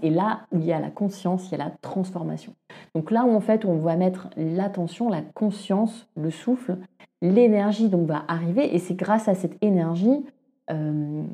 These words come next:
que l'on transforme. En fait, on ne transforme pas en essayant de faire en sorte que quelqu'un, quelque chose se passe comme nous, on voudrait. On transforme lorsque on se met dans une énergie, euh,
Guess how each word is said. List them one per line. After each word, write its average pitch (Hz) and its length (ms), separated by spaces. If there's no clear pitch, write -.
que 175 80
l'on 180 120
transforme. 175 600
En - 40
fait, 180 220
on 165 60
ne 160 40
transforme 175 580
pas 202 140
en 185 160
essayant 185 500
de 175 100
faire 165 240
en 160 40
sorte 165 300
que 175 240
quelqu'un, 185 340
quelque 175 320
chose 190 400
se - 140
passe 175 240
comme 160 240
nous, 185 120
on 214 160
voudrait. 170 480
On 170 80
transforme 190 720
lorsque 196 380
on 170 220
se - 180
met 196 240
dans 180 140
une 165 180
énergie, 175 680
euh, 151 480